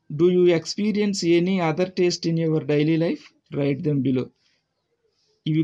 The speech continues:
కాకుండా ఇంకేమన్నా కొత్త రకమైనటువంటి టేస్ట్ ఏమైనా నువ్వు ఫీల్ అయితే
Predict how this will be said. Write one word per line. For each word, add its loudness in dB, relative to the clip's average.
కాకుండా 0
ఇంకేమన్నా 0
కొత్త -4
రకమైనటువంటి -2
టేస్ట్ -2
ఏమైనా -2
నువ్వు -4
ఫీల్ 0
అయితే -4